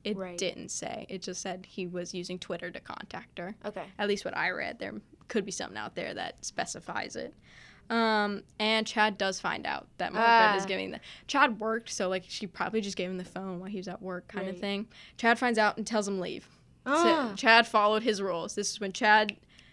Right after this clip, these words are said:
Speaker 1: strict old Chad coming
Speaker 2: Whoa.
Speaker 1: through. Um, <laughs>
Speaker 2: Strict Chad.
Speaker 1: Yeah.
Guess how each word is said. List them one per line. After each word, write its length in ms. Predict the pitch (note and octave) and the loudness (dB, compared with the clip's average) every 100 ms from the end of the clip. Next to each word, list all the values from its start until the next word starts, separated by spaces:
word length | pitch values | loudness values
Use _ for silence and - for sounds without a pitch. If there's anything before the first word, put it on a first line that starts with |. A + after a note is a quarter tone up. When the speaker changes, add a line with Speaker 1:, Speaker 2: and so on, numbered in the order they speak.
| - | -16
Speaker 1:
strict 340 | - G#3+ G#3 | -2 -2 2
old 140 | A3 A3 | 2 2
Chad 340 | G3+ F3+ F#3+ | 2 0 0
coming 200 | A3+ G3+ | -2 0
Speaker 2:
Whoa. 600 | A#3 B3 A#3 G#3+ F#3+ F3+ - | 2 2 2 0 -2 -4 2
Speaker 1:
through. 80 | |
Um, 260 | A3 G#3 G3 | 4 4 2
<laughs> 20 | |
Speaker 2:
Strict 440 | A#3 - C4+ A#3 A#3 | -2 2 2 2 -4
Chad. 500 | - A#3 G#3+ G3 F3 | -2 0 2 0 0
Speaker 1:
Yeah. 340 | A3 A#3+ F#3+ | 4 6 6